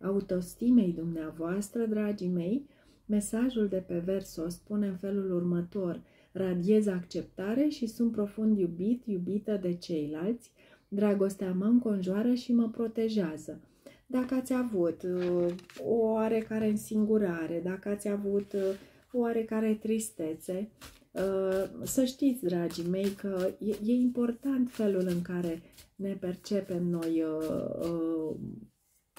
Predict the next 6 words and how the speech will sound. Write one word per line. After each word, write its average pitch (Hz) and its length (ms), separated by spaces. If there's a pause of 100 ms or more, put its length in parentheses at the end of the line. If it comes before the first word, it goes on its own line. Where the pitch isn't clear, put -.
(180)
acest, 175 540
uh, 170 1080
univers 196 720
în 165 100
care 165 420
trăim. 156 400